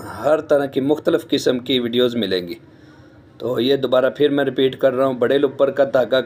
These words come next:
tight करने से, अ, सिलाई नीचे की तरफ स-, जाएगी बाहर वाली, और लूज़ करने से बाहर वाली सिलाई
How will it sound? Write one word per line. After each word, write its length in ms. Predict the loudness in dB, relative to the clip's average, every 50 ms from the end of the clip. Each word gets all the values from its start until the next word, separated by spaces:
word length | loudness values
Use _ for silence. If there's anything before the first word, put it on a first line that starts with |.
| -4 -14 -20 -6 0
tight 220 | 0 0 2 0 0
करने 360 | -2 -2 0 0 -2 -2 -2
से, 220 | 0 0 0 0
अ, 60 | 0 -2 -10 -16 -18 -20 -18 -10 -8 -6
सिलाई 400 | -4 -2 -2 2 2 4 4 4
नीचे 340 | 2 0 -2 0 0 0 0
की 120 | 0 0
तरफ 220 | 2 2 2 0
स-, 360 | -2 -4 -10 -12 -10 -10 -10 -2 0
जाएगी 400 | 2 2 2 2 2 0 -2 -2
बाहर 340 | 0 2 2 4 4 4 4
वाली, 300 | 2 2 0 -2 -6 -10 -14 -16 -16 -16 -18 -18 -18 -18 -8 -4
और 340 | 0 2 4 4 4 2 2
लूज़ 360 | 0 -2 0 2 2 2 2
करने 320 | 2 0 2 2 2 0 0
से 200 | 2 4 2 2
बाहर 360 | 4 2 2 2 4 2 2
वाली 220 | 2 2 2 0
सिलाई 280 | -2 -2 0 2 2 2